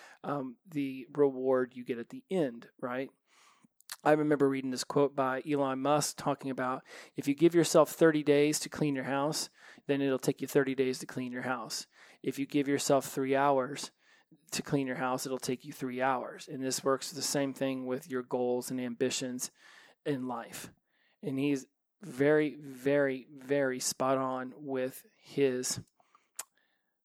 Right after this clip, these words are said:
idea of how the mind interprets the perceived time allotted for something versus the amount of time it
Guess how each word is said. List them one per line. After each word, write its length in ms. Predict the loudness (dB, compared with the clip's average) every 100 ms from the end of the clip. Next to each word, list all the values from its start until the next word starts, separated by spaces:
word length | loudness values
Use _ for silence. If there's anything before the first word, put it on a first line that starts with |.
| _ _ _ _ _ _ _ 2
idea 600 | 4 4 -2 2 6 6
of 280 | 4 0 -6 -14
how 320 | -10 0 4 6
the 140 | 4
mind 520 | 2 -2 0 -4 -6
interprets 760 | -6 -6 -2 -2 -2 -4 -4 -6 _ _ _ _ -8
the 100 | -4
perceived 640 | 2 2 2 0 -2 -6 -12 _ -8
time 300 | -2 0 0
allotted 500 | -2 0 0 0 2
for 140 | 0
something 460 | 2 -2 -2 -4 -2
versus 380 | 0 0 -2
the 140 | -2 -2
amount 220 | -2 -4
of 100 | -6
time 320 | -6 -4 -4
it 120 | -4